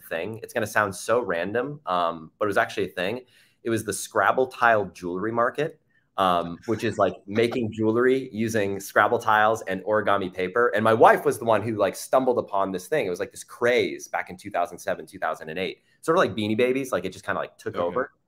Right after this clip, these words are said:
Speaker 1: And she's
Speaker 2: Okay.
Speaker 1: like, "I think we can make a business around it. It's like, we have access to all this origami paper in Asia.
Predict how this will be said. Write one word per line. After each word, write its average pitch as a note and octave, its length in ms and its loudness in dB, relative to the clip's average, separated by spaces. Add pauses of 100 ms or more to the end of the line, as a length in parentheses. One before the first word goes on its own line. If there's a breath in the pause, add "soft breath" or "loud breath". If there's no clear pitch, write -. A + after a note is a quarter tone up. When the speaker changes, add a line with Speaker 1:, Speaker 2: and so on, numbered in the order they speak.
(180)
Speaker 1:
And A2 120 -4
she's A2 140 -6
Speaker 2:
Okay. A2 80 2
Speaker 1:
like, - 140 -6
"I - 40 -12
think D3+ 200 -10
we C3 60 -10
can B2 100 -2
make A2 100 -2
a G#2+ 60 -8
business F#3 320 -4
around F#2+ 220 0
it. - 20 -12
It's - 120 -12
like, G2 160 -6
we G#2+ 100 -8
have G2+ 100 0
access G#2+ 320 -4
to - 80 -12
all G#2+ 120 0
this G2+ 140 -8
origami E2+ 480 -6
paper D#3+ 540 2
in G2+ 160 -6
Asia. C3 560 2